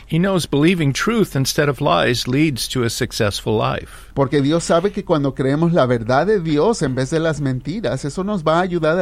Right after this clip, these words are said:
Speaker 2: a tener una vida exitosa.
Speaker 1: He loves us and wants us to succeed.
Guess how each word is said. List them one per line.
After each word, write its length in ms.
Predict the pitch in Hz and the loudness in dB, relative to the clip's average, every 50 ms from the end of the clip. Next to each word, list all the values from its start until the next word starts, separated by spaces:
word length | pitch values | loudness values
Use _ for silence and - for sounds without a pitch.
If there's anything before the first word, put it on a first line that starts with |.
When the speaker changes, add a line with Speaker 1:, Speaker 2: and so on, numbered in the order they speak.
| 165 | 2
Speaker 2:
a 80 | 160 151 | 0 0
tener 340 | - 139 127 131 139 147 156 | 0 0 0 2 2 0 2
una 200 | 175 170 147 127 | 2 2 0 0
vida 340 | 113 127 143 185 240 247 | 0 -2 -2 -2 0 -2
exitosa. 680 | 165 - - - 127 - 120 113 110 107 - - 117 - - - - | -2 -4 -4 -8 -6 -4 -2 -4 -4 -4 -8 -12 -14 -14 -12 -6 -2
Speaker 1:
He 100 | 185 175 | 0 2
loves 400 | 185 185 196 208 226 226 - 135 | 2 4 4 2 2 0 0 -2
us 220 | 101 92 - - - | -2 -2 -2 -2 -4
and 160 | 113 117 120 | -4 -2 0
wants 320 | 135 160 180 151 - - | 0 0 0 0 -2 -2
us 180 | - 95 - - | -4 -4 -4 -4
to 200 | - - - 113 | -6 -6 -4 -4
succeed. 640 | - - - 127 - - - 190 190 156 101 - | -2 -2 -4 -4 -4 -2 -2 -2 -2 -2 -4 -6